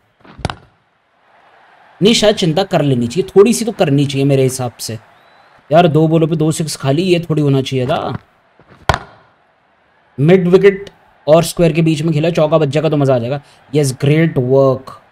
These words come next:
तीस रन चाहिए अब नौ बॉलों पे। और पुल करा है mid wicket पे, just for a single though। आठ बॉलों पे उनतीस चाहिए।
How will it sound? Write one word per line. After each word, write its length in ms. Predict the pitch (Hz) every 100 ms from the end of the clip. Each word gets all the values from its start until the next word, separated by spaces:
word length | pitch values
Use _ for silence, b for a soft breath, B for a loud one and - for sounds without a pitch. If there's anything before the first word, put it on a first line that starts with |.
| -
तीस 200 | 208 208
रन 140 | 220
चाहिए 180 | 175 165
अब 60 | 156
नौ 180 | 151
बॉलों 220 | 135 131 113
पे। 140 | 117 - _ _ - - - - _ _ _ _ - - - - _ _ _ _
और 140 | 156 190
पुल 380 | - - 214 214
करा 180 | 175
है 100 | 180
mid 280 | 190 165 185
wicket 340 | 165 165 143 190
पे, 160 | 202 - _ - 117
just 140 | 208
for 120 | - 190
a 40 |
single 300 | 180 156 143
though। 180 | 120 110 - _ 151
आठ 300 | 170 185 -
बॉलों 180 | 156 156
पे 80 | 202
उनतीस 480 | 185 170 - 170
चाहिए। 340 | - 131 190